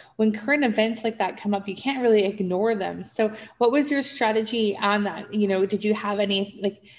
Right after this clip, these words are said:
obviously that something in the news happens, then you're recording your show. What does that look like behind the scenes in your show? Is that a call to the guest or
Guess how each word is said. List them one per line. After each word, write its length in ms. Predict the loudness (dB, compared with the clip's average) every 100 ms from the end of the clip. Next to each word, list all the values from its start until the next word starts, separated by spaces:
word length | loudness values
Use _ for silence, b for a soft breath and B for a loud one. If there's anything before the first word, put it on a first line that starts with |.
| b _
obviously 420 | -2 2 2 2 0
that 140 | 0
something 240 | -4 -2 2
in 80 |
the 80 | 2
news 200 | 2 0
happens, 380 | -2 -2 0 0
then 120 | -2
you're 120 | -2 -4
recording 360 | -2 0 2
your 100 | 0
show. 320 | -2 0 0 -2 B B _
What 200 | 0 2 2
does 140 | 2
that 160 | 0 0
look 180 | 0 2
like 200 | 0 0
behind 300 | -4 -4 -6
the 60 |
scenes 340 | -4 0 0 0
in 80 |
your 140 | -4 -6
show? 240 | -4 -2
Is 120 | -2
that 160 | 0 -2
a 60 | -2
call 280 | -2 -2 -2
to 100 | -8
the 120 | -4
guest 540 | 2 2 2 -4 -2
or 220 | -2 -2